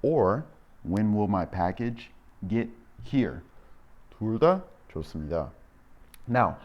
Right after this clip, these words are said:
let's say that your package hasn't come. It's been so long,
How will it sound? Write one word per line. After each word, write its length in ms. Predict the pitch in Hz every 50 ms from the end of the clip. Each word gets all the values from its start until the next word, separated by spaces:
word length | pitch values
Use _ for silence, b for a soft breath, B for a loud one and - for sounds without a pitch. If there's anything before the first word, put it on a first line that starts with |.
| B B B -
let's 220 | 120 147 170 170 -
say 340 | - - 156 147 151 147 151 B B B B
that 220 | 107 104 95 -
your 140 | - 98 98
package 580 | - - 95 104 101 101 101 104 101 92 - - - - -
hasn't 400 | - 101 107 110 110 107 87 -
come. 300 | - - 110 104 101 95
It's 220 | - - 87 - - -
been 280 | 113 113 113 107 104 B B B B B B B -
so 300 | - - - 139 135 135
long, 440 | 123 113 117 113 113 113 113 107